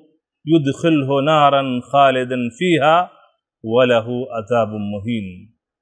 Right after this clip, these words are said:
जो अल्लाह की मासियत, अल्लाह के रसूल की मासियत करता है, अल्लाह उसके रसूल सल्लल्लाहु अलैहि वसल्लम की नाफरमानी करता है, व यतअद्द हुदूदह, और अल्लाह ने जो हुदूद मुतय्यन किए हैं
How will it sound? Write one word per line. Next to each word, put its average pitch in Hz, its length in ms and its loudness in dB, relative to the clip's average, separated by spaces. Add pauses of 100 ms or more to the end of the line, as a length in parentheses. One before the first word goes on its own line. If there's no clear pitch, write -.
(420)
जो 156 120 4
अल्लाह 156 520 6
की 208 200 2
मासियत, 208 500 2 (600)
अल्लाह 165 380 4
के 185 180 2
रसूल 185 400 4
की 233 160 2
मासियत 208 440 2
करता 190 360 2
है, 196 260 -4 (300)
अल्लाह 180 340 6
उसके 185 300 0
रसूल 190 340 0
सल्लल्लाहु 170 420 0
अलैहि 170 140 -8
वसल्लम 175 140 -4
की 160 200 -4
नाफरमानी 165 560 0
करता 185 380 2
है, 185 200 -2 (340)
व 143 120 2
यतअद्द 175 540 2
हुदूदह, 190 680 4 (420)
और 160 180 2
अल्लाह 170 400 0
ने 180 160 -8
जो 165 160 -6
हुदूद 196 420 0
मुतय्यन 202 380 -2
किए 160 240 -4
हैं 156 280 -8